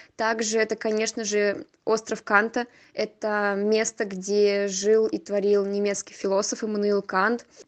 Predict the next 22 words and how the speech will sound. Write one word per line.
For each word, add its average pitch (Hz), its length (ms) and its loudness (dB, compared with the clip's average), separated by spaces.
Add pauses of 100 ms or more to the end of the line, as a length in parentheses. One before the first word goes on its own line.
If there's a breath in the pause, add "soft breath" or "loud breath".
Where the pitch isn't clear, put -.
(100)
А, 214 260 2
рядом 220 240 4
с - 120 -4
ним 233 100 0
находится 214 460 -2
немецкая 220 500 -2
деревня, 208 640 2
тоже 208 340 -2
очень 202 240 -4
красивое 208 540 -2
место, 214 600 0
его 202 260 0
очень 202 260 0
любят 196 240 -4
туристы. 220 560 -2 (200 loud breath)
Если 233 540 2
хочется 226 640 -2
увидеть 220 320 0
что-то 214 340 -4
в 196 120 -4
области, 240 500 2
то 208 440 0